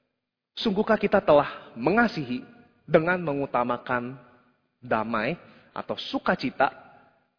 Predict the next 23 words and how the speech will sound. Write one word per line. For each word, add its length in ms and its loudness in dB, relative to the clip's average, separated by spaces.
bagi 480 -6
yang 80 -4
kita 240 -8
kasihi? 480 -10
Saudara, 240 -4
seringkali 480 -4
kasih 400 -8
kita 320 -2
egois, 400 -4
bukan? 240 -8
Kasih 320 -8
kita 240 -2
lebih 240 2
menginginkan 560 2
apa 240 2
yang 80 -2
kita 240 2
mau 240 6
itu 160 0
terjadi. 480 2
Sama 240 0
seperti 320 -2
murid-murid. 640 -2